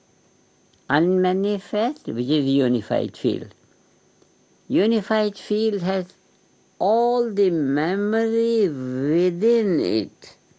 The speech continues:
Innumerable memories are within it. One example, that the,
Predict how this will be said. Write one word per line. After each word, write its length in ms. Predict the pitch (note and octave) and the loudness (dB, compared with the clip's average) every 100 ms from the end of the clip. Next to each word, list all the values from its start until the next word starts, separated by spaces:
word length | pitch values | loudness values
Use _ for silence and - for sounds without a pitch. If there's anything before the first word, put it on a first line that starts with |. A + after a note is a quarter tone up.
| _ _ _ _ _ _ _ _ - | _ _ _ _ _ _ _ _ -10
Innumerable 1400 | A3 A#3 A#3 A#3 A3+ A#3 A3+ A3 G#3 G#3+ G3+ G3+ G3 | -4 -2 0 0 -2 -2 -2 -2 0 -2 0 0 0
memories 800 | F#3 E3+ F3+ F#3 F3+ F#3+ F#3+ F3+ E3 | 0 0 -2 -2 -2 0 0 -2 -4
are 240 | D3+ C#3+ | -4 -4
within 460 | B2 B2 A2+ A#2 G#2 | -4 -4 -2 -2 -2
it. 160 | F#2 - _ _ _ _ _ _ _ _ _ _ _ _ _ | -6 -10 _ _ _ _ _ _ _ _ _ _ _ _ _
One 260 | B2+ E3 E3+ | 2 4 6
example, 800 | E3 C#3+ D3+ D3 D3 F#3 A#3+ G#4 - _ | 4 4 4 2 2 0 0 -2 -10 _
that 240 | - C#3+ C3+ - - | -2 0 0 -4 -6
the, 380 | B2+ C#3 C3+ | 0 0 0